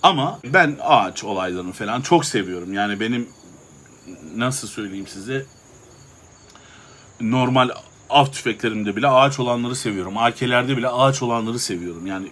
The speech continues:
sevmek ayrı bir şey ama kalite bazında yeni nesil dayanıklı polimerler daha kaliteli diyelim. Neyse,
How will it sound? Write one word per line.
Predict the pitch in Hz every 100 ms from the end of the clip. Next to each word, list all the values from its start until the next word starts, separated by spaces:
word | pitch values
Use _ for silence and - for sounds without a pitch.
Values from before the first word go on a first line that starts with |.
| - - - -
sevmek | - - 127 120 135 139
ayrı | 131 131 127
bir |
şey | - 190
ama | 117 101 - - -
kalite | - 127 127 160
bazında | 127 123 120
yeni | 117 131 147 117
nesil | 123 - 127 113 - - - 110
dayanıklı | 123 127 135 139
polimerler | 135 113 107 147 143
daha | 123 143
kaliteli | - 120 107 120 110
diyelim. | 95 87 80 - _ - - - - - - - - - -
Neyse, | 233 180 - 208